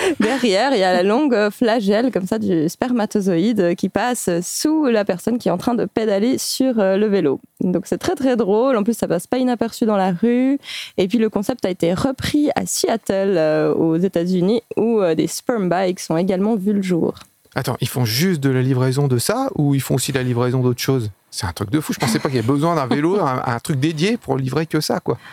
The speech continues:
Speaker 1: Ah bah ouais, comme tu vois, mais c'est, ça leur permet aussi de faire la pub. Donc c'est la Banque du sperme, évidemment, qui a créé ces vélos cargo pour se faire de la pub et puis, euh, en même temps, euh, <laughs> économiser, euh, sur le plan écologique au niveau des livraisons.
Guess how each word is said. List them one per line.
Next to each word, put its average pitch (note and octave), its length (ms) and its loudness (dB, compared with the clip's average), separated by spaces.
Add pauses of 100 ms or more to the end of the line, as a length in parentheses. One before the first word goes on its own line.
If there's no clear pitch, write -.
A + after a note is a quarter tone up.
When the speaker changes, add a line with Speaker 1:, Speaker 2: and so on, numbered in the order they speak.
(160)
Speaker 1:
Ah A#3 80 -2
bah G3 180 2
ouais, D#3+ 180 2
comme A#3+ 160 0
tu - 160 0
vois, F3+ 220 2
mais G3 200 2
c'est, F3 180 0
ça G3 120 0
leur G3+ 160 -2
permet A3+ 300 -2
aussi A3+ 180 -2
de G#3 60 -8
faire G3+ 140 0
la F#3+ 100 0
pub. A3+ 220 -2
Donc G3 160 0
c'est - 80 -2
la F3 100 0
Banque G#3+ 280 -2
du F3 100 -2
sperme, G3 420 -2
évidemment, F#3 380 -2
qui - 100 -4
a F3+ 60 -2
créé G3 280 -2
ces - 140 -8
vélos E3+ 240 -2
cargo F#3 540 -2
pour A3+ 220 -4
se G3 120 -2
faire G#3 220 -4
de F#3 40 -2
la F3+ 80 0
pub G3+ 360 -2
et - 80 0
puis, - 360 -2
euh, - 120 0 (340)
en F3 100 -2
même E3 200 -2
temps, F3+ 400 -2 (180)
euh, D#3+ 40 0
<laughs> - 40 2
économiser, A3 920 2
euh, E3 360 2
sur - 200 -4
le F3+ 120 0
plan G3+ 160 -2
écologique G3+ 560 -2
au - 20 2
niveau F#3 180 0
des F3+ 120 0
livraisons. F#3 360 -2